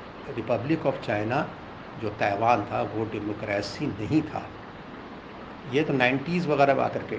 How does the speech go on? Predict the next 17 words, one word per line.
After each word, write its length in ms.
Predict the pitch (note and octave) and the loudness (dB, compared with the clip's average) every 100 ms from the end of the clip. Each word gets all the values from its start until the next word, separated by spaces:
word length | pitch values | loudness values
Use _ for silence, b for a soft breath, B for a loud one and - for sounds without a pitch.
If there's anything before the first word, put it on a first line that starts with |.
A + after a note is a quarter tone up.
| B2 | -2
एटी 160 | C3+ | 0
नाइन, 280 | B2 B2+ C3+ | 4 4 4
एटी 360 | B2+ - A2 C3 | 2 0 2 2
एट, 120 | C#3+ | 2
एटी 140 | A#2+ A#2+ | 0 2
नाइन 220 | A#2+ B2 | 2 2
के 100 | - | 2
बाद 200 | A2 A2+ | 4 2
से 120 | - - | 0 -4
शुरू 140 | A#2+ A2 | -4 0
हुआ 80 | A2 | -2
डेमोक्रेसी 540 | G#2+ G#2 A2+ G2+ - | -2 -2 -2 -2 -4
होना, 240 | A2+ A2+ A#2 | -4 0 2
नाइंटीज़ 440 | A2 G2 B2+ G#2+ | 2 0 -4 -4
वगैरह 240 | G#2+ G#2 A2+ | -4 -2 -2
में 100 | B2+ | -2
आकर 240 | - E3+ | -2 -4